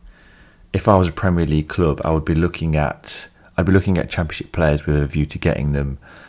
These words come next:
now rather than getting them before they go to their middle club, for example. So if you look at Crystal Palace, who have signed Eberechi Eze, Michael Olise, they've signed players who are gonna benefit them now and are gonna fetch them forty or fifty million pound fees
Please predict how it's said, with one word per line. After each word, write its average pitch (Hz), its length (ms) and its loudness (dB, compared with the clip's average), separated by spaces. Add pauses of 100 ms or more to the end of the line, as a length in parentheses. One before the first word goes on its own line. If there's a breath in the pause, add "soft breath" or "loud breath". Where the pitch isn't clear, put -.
(160 loud breath)
now 80 360 2
rather 73 340 2
than 69 280 -4 (160)
getting - 180 -2
them 78 80 2
before 76 240 -2
they 76 100 2
go 78 120 0
to - 120 -10
their 78 120 0
middle 80 240 2
club, - 340 -4
for 90 100 -2
example. 92 520 -2 (520 loud breath)
So - 120 -4
if 90 60 2
you 98 40 6
look 95 140 2
at - 80 -8
Crystal - 260 -2
Palace, 82 540 -4
who 80 120 2
have 71 120 0
signed 76 300 0
Eberechi 73 640 0
Eze, 71 400 -4
Michael 76 340 -2
Olise, 71 480 -4 (540 loud breath)
they've 87 220 2
signed 80 300 0
players 73 440 -2
who 69 320 -4 (120)
are 73 60 -2
gonna 71 200 -2
benefit 78 440 0
them 69 140 -2
now 69 380 -6 (640 loud breath)
and 80 140 4
are 78 60 4
gonna 73 180 0
fetch - 320 -6
them 71 160 -4
forty 78 460 -2
or 71 40 -4
fifty 73 300 -6
million 69 260 -4
pound 69 300 -8
fees 65 500 -4